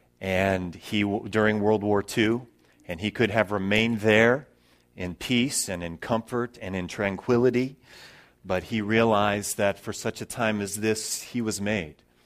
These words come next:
And he made the choice to go back to Germany to oppose Hitler and the Nazis and to live out the gospel. Uh, in his homeland, he loved Germany. He knew that if he returned,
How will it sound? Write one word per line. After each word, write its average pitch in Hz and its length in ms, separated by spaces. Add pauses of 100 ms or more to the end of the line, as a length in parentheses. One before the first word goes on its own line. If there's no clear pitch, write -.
(480)
And 82 140
he 95 100
made 98 240
the 101 80
choice 104 440
to 98 100
go 92 160
back 104 480
to 101 100
Germany 117 560 (680)
to 95 120
oppose 104 800 (180)
Hitler 120 460
and 98 140
the 87 60
Nazis 110 680
and 85 140
to 92 120
live 104 280
out 104 220
the 107 60
gospel. 110 720 (1160)
Uh, 85 160
in 98 140
his 107 160
homeland, 120 640
he 95 120
loved 98 360
Germany. 110 460
He 107 160
knew 110 320
that 107 160
if 98 100
he 107 80
returned, 139 720